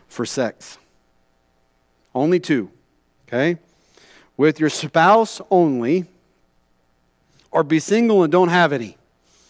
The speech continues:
Those are your only two. There isn't a third option. There isn't a, well, two and a half option, okay? To the married, not to the engaged.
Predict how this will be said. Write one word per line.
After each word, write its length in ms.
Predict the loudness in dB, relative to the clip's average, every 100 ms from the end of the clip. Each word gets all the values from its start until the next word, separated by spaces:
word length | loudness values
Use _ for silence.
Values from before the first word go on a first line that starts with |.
| _ _ _ -4
Those 200 | 0 2
are 80 | 4
your 200 | 4 4
only 320 | 4 4 0
two. 420 | 2 -2 -2 -14 -20 _ _ _ _ _ _ _ -4
There 180 | 0
isn't 340 | 4 2 0 0
a 120 | 0
third 400 | 0 2 4 6
option. 560 | 4 4 0 -2 0 0
There 160 | 2
isn't 300 | 0 0 0
a, 280 | 2 0 -2 -6 -20 -20 -20 _
well, 260 | -6 -2 -2
two 220 | 0 2
and 80 | 2
a 20 |
half 300 | 2 2 2
option, 520 | 2 0 -2 -8 -14 -16 _ -4
okay? 380 | 0 0 0 -4 _ _ _ _ _
To 120 | -6 -2
the 80 |
married, 680 | 2 2 4 6 4 2 -8 _ _ _ _ _ _ _ _ _ _ _ _ _ -4
not 300 | 0 0 0
to 120 | -2
the 140 | 0
engaged. 760 | 0 2 4 4 0 -10 -20